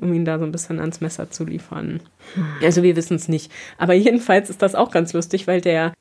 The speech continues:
Speaker 1: Urquhart hatte sich ja derart auf den Burgess eingeschossen, dass der Day dann so relativ unbehelligt da rummachen konnte. Und dann ist der Thomas Day weggezogen und man weiß bis heute nicht, wohin.
Speaker 2: Ja, das
Speaker 1: Also,
Speaker 2: verstehe ich aber auch.
Speaker 1: verschollen.
Speaker 2: Also an seiner Stelle wäre ich da auch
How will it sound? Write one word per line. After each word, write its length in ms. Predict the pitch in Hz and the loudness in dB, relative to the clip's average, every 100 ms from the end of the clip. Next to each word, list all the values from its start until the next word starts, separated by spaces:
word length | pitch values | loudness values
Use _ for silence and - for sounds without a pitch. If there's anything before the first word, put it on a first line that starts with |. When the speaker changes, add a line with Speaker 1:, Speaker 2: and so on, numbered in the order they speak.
| - | -2
Speaker 1:
Urquhart 440 | 196 240 196 190 | 0 2 2 2
hatte 180 | 208 185 | 0 0
sich 160 | 180 190 | 0 0
ja 80 | 170 | 2
derart 340 | 185 196 190 | 2 2 0
auf 100 | 180 | -2
den 160 | 185 170 | -2 2
Burgess 420 | 175 254 165 165 | 2 2 0 -2
eingeschossen, 840 | 160 165 160 - 160 - 170 254 - - | -2 -2 -2 -4 -8 -6 -4 -4 -6 -2
dass 240 | 233 220 - - _ - | -2 -2 -10 -20 _ 2
der 140 | 185 | 2
Day 320 | 170 175 208 | 4 4 6
dann 180 | 233 190 | 6 4
so 80 | 180 | 2
relativ 480 | 185 208 196 190 - _ | 2 2 0 -6 -10 _
unbehelligt 1500 | 202 220 214 214 202 196 190 196 196 - _ 190 208 214 196 | 2 2 2 2 2 2 2 0 -4 -18 _ 0 2 2 0
da 100 | 185 | 0
rummachen 500 | 180 214 196 175 180 | 2 4 2 0 -4
konnte. 340 | 170 175 180 196 - - - _ | -2 0 0 -2 -6 -20 -20 _
Und 100 | 202 | 0
dann 120 | 196 | 0
ist 220 | 196 226 208 | 0 0 4
der 340 | 185 190 190 - _ - | 6 4 2 -10 _ -6
Thomas 340 | 208 196 196 | 0 0 0
Day 200 | 185 170 | 0 2
weggezogen 720 | 175 175 226 254 254 254 269 - _ | 0 -2 -4 0 2 2 0 -2 _
und 240 | 214 190 190 _ _ | -2 -2 -4 _ _
man 240 | 202 185 | -2 0
weiß 160 | 180 190 | 2 0
bis 120 | 180 | 0
heute 220 | 190 185 180 | -2 0 -2
nicht, 260 | 185 - | -2 -2
wohin. 260 | 185 180 165 | 0 0 0
Speaker 2:
Ja, 180 | 180 180 | 2 2
das 80 | |
Speaker 1:
Also, 160 | 175 170 | 2 2
Speaker 2:
verstehe 260 | 196 - 180 | 0 2 2
ich 100 | 156 | 4
aber 220 | 165 151 | 4 4
auch. 80 | 160 | 2
Speaker 1:
verschollen. 260 | 175 165 | 2 2
Speaker 2:
Also 160 | 170 160 | 2 2
an 160 | 170 | 2
seiner 220 | 175 180 190 | 2 2 2
Stelle 240 | 185 180 | 0 0
wäre 160 | 180 180 | 0 -2
ich 100 | - | -2
da 140 | 180 | -4
auch 380 | 151 160 - | -2 -4 -6